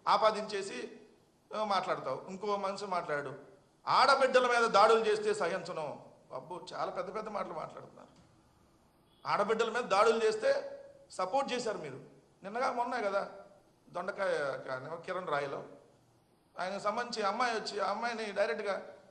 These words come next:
ఏదైతే "నలభై రోజుల్లో నిన్ను చంపేసి నలభై రోజుల్లో బెయిల్ తెచ్చుకుంటా" అంటే మీ హోంమంత్రి గారు మహిళ ఎక్కడన్నా మాట్లాడారా? మీ ప్రభుత్వం ఆయన మీద ఏమన్నా చర్యలు తీసుకుందా? ఈ ఎందుకు ఇన్సిడెంట్స్? ఇలాంటి ఇన్సిడెంట్లు ఎన్ని జరిగినాయి?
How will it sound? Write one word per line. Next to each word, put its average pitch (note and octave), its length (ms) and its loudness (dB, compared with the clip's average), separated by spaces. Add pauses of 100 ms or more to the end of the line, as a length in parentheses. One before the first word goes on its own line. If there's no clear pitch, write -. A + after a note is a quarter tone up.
(320)
ఏదైతే A3 320 0
"నలభై G#3 300 2
రోజుల్లో G#3+ 580 0
నిన్ను G3 220 -6
చంపేసి G#3+ 380 0
నలభై G3+ 220 2
రోజుల్లో A3+ 220 2
బెయిల్ G#3 220 -2
తెచ్చుకుంటా" G#3 400 -2
అంటే G3 480 -6 (420)
మీ D#3+ 80 -10
హోంమంత్రి G3 500 -2
గారు F3+ 120 0
మహిళ D#3 280 -2
ఎక్కడన్నా C#3 340 -4
మాట్లాడారా? C#3+ 480 -6 (580)
మీ D#3+ 80 -6
ప్రభుత్వం F3 600 -2 (240)
ఆయన D3 120 -4
మీద F#3 160 -2
ఏమన్నా D#3 420 -2 (140)
చర్యలు F3+ 160 -2
తీసుకుందా? F3+ 460 -10 (1040)
ఈ G3 140 -8
ఎందుకు B3+ 320 -2
ఇన్సిడెంట్స్? A#3+ 440 -4 (540)
ఇలాంటి G#3 340 0
ఇన్సిడెంట్లు A3 360 -4
ఎన్ని A3+ 180 -4
జరిగినాయి? A#3+ 400 -2